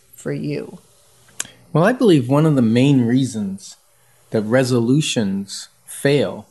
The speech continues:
Speaker 1: Yeah.
Speaker 2: is how we measure them.
Speaker 1: Mm.
Speaker 2: So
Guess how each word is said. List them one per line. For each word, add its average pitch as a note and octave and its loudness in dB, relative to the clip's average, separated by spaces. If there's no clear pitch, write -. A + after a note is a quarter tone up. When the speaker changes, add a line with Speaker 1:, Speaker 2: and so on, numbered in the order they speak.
Speaker 1:
Yeah. G3 -6
Speaker 2:
is - -4
how D#3+ 0
we E3+ 2
measure D3 2
them. G2+ -12
Speaker 1:
Mm. F3 -10
Speaker 2:
So C#3+ -2